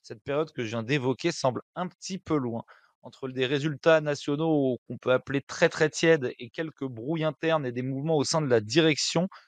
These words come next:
le club mythique de Bundesliga est à la croisée des chemins en cette année deux mille vingt-quatre. Euh, avant qu'on s'intéresse au, au petit merdier ambiant ou au moins aux, aux altermoiements qu'il y a dans les, en interne, est-ce que l'un de vous, les gars, peut se lancer sur, comme on en a l'habitude, un petit rappel historique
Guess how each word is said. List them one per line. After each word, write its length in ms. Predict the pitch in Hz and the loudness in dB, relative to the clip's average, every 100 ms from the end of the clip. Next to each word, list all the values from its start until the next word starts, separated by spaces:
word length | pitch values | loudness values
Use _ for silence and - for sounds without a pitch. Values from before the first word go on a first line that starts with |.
| _ | _
le 100 | 127 | -10
club 220 | - 160 | -4 -4
mythique 260 | 156 147 165 | -4 -6 -2
de 100 | 139 | -2
Bundesliga 800 | 127 165 160 156 - 135 135 165 | 0 2 2 2 0 2 6 6
est 180 | 123 - | 4 2
à 60 | |
la 120 | 139 135 | 4 2
croisée 480 | - 151 143 147 131 | 2 2 4 2 0
des 160 | 127 | -2
chemins 320 | 117 - 135 | -2 0 2
en 100 | 143 | 2
cette 280 | 123 120 - | 2 -2 0
année 200 | 120 127 | 0 0
deux 120 | 110 | 0
mille 180 | 110 110 | 0 0
vingt-quatre. 560 | 107 110 - 160 - - _ _ _ _ _ - | 0 0 -2 -8 -8 -14 _ _ _ _ _ -6
Euh, 360 | 131 131 131 131 | -2 0 0 2
avant 220 | 156 196 | 0 0
qu'on 120 | 202 175 | -2 -4
s'intéresse 540 | 180 165 170 196 - | -4 2 2 2 2
au, 340 | 143 139 135 - | 2 4 2 0
au 100 | 135 | -4
petit 280 | - - | -8 -10
merdier 400 | 170 160 156 151 | -4 -4 -4 -2
ambiant 460 | 165 156 147 170 170 | 0 0 2 2 2
ou 140 | 139 | 2
au 100 | 135 | 2
moins 340 | 147 156 160 147 | 2 0 2 4
aux, 280 | 131 123 - | 4 2 2
aux 200 | 127 120 | 0 2
altermoiements 600 | 143 139 143 147 147 156 | 2 2 4 4 2 0
qu'il 160 | - | -2
y 40 | 139 | 0
a 60 | |
dans 140 | 143 131 | 0 2
les, 240 | 123 120 - - _ _ _ | 2 0 -2 -12 _ _ _
en 180 | 139 147 | -6 -4
interne, 480 | 151 - 180 190 165 | -4 -2 0 0 -2
est-ce 180 | 156 - | -4 0
que 100 | 185 | 2
l'un 200 | 170 156 | 4 2
de 60 | 135 | 0
vous, 120 | 139 | -2
les 140 | 139 | 2
gars, 140 | 135 156 | 2 2
peut 160 | 143 | 0
se 200 | 123 - | -2 2
lancer 340 | 151 156 - 170 | 2 2 0 -2
sur, 360 | - 143 147 | -2 -6 -4
comme 180 | - 143 | -2 -2
on 60 | 143 | -2
en 120 | 131 | 0
a 60 | 127 | 0
l'habitude, 380 | 131 123 175 | 0 -6 -10
un 120 | 147 120 | -10 -10
petit 200 | - 151 | -6 -2
rappel 420 | 113 143 165 151 | 2 2 0 -2
historique 440 | 131 147 135 147 | -6 -6 -6 -8